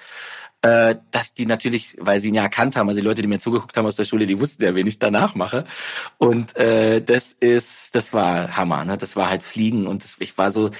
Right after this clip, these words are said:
das ist, dann hast dann alles in der Hand. Du kannst alles bestimmen. Du, du hältst Zeit. Du hältst Zeit in deinen Händen. Das ist so irre, krasses, mächtiges Gefühl auch. Ähm, da bin ich nicht frei, das, äh, enorm berauschend zu finden, ja, so.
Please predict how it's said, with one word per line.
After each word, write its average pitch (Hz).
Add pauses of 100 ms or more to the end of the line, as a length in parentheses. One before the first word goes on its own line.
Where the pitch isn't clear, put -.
(140)
das 185
ist, 151
dann 117
hast 113
dann -
alles 123
in 110
der 98
Hand. 107
Du 107
kannst -
alles 139
bestimmen. 95 (320)
Du, 123 (160)
du 131
hältst 170
Zeit. - (400)
Du -
hältst 151
Zeit 175
in 165
deinen 156
Händen. 104
Das 107
ist 151
so 165
irre, 135 (260)
krasses, 151
mächtiges 127
Gefühl 135
auch. - (420)
Ähm, 101
da 110
bin 123
ich 131
nicht 165
frei, 131
das, -
äh, 135 (380)
enorm 131
berauschend 147
zu 135
finden, 104
ja, 117
so. 107